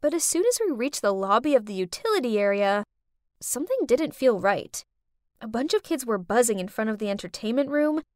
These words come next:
where the hazy smoke was coming from. Thinking there was a fire, we rushed to put it out. But no, it was only a smoke bomb. Inside the entertainment room, Eric and his friends were fainting.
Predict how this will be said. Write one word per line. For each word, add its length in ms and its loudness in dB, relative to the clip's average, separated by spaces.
where 140 -2
the 100 -4
hazy 420 -8
smoke 720 -2
was 120 -8
coming 380 -2
from. 340 -6
Thinking 400 -2
there 100 2
was 140 0
a 60 0
fire, 640 6
we 220 4
rushed 240 2
to 60 0
put 180 2
it 100 2
out. 260 0
But 160 2
no, 400 0
it 100 -8
was 140 -2
only 240 2
a 60 4
smoke 580 4
bomb. 380 -2
Inside 520 0
the 120 -2
entertainment 580 -2
room, 280 0
Eric 280 -4
and 80 -4
his 160 -2
friends 300 -6
were 100 -4
fainting. 680 -4